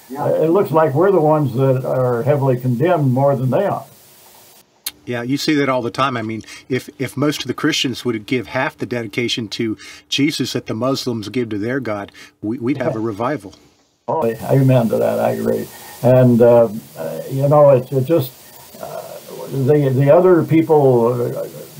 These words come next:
Speaker 2: go so avidly about, and our people, uh, just give up for no reason at all. I mean, the enemy can say boo and they're gone. That's the end. There, there's no courage left. We read about the early church and how people, uh, stood for the Lord. They, they didn't do it,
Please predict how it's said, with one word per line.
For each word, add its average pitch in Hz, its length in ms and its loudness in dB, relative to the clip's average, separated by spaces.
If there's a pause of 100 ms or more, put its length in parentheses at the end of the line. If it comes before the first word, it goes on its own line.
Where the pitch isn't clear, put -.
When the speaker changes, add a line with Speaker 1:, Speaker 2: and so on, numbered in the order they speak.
(140)
Speaker 2:
go 151 240 4
so 117 480 2
avidly 143 500 2
about, 131 500 2
and 123 120 0
our 202 240 4
people, 131 580 0 (320)
uh, 120 480 0
just 127 320 0
give 131 180 2
up 147 220 2
for 123 360 0
no 147 180 4
reason 143 360 2
at 113 80 0
all. 139 320 2
I 117 40 0
mean, 123 180 0
the 117 120 2
enemy 139 300 2
can 117 280 -2
say 135 180 0
boo 143 360 2
and 110 120 0
they're 110 100 -2
gone. 110 360 0
That's 113 240 -10
the 117 140 -2
end. 120 240 -2
There, 117 340 -2
there's 131 280 0
no 165 120 2
courage 143 420 2
left. 110 320 -4 (340)
We 147 140 4
read 185 240 4
about 151 320 4
the 151 80 -4
early 156 300 2
church 151 340 -4
and 120 120 -4
how 139 180 0
people, 131 520 -2 (360)
uh, 120 260 2
stood - 400 -2
for 123 120 0
the 110 80 0
Lord. 127 400 2
They, 131 160 0
they 170 200 2
didn't 170 400 -2
do 165 180 4
it, 135 100 -4